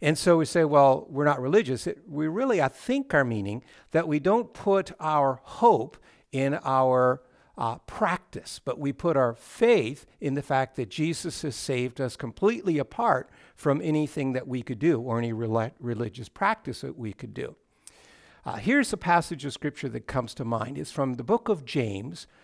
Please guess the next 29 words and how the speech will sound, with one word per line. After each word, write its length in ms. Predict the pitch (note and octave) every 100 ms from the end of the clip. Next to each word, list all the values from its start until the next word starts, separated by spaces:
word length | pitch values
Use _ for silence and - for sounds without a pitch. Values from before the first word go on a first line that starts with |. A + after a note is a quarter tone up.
| _
chapter 380 | - E3 G3+ G#3+
one, 380 | E3 B2 A2 A#2 - _ _
verse 220 | D3 B2+
twenty-six 600 | - C#3+ C3 - B2+ -
to 100 | -
twenty-seven. 720 | - A#2+ G#2+ - C#3 G2+ - - _ _ _ _ _ _ _ - - - -
"Those 300 | D#3 G#3+ C4+
who 80 | -
consider 500 | - E3+ - G3 E3+
themselves 640 | C3 C3 - C#3+ B2 A2+ -
religious 760 | A#2+ C3+ C#3+ D#3 A2 G#2+ D#3 - _ _ _
and 200 | - C#3+
yet 140 | D#3+ D#3
do 100 | D3+
not 300 | E3 A#3 -
keep 260 | - F#3
a 60 | C#3
tight 300 | - F3 D3
rein 460 | A2+ C3+ D#3 D#3+ F3+
on 180 | A#2+ A2
their 140 | G2+
tongues 640 | - A#3 F3 F#2+ B2 - - _ -
deceive 340 | F#3 C#4 B3
themselves, 640 | C3+ G#2 - - - - _ _ _ -
and 180 | D#3
their 100 | D#3+
religion 400 | C#3+ D3 D#3 C3+
is 160 | A#2+ -
worthless. 520 | C3 A#2+ C3+ - -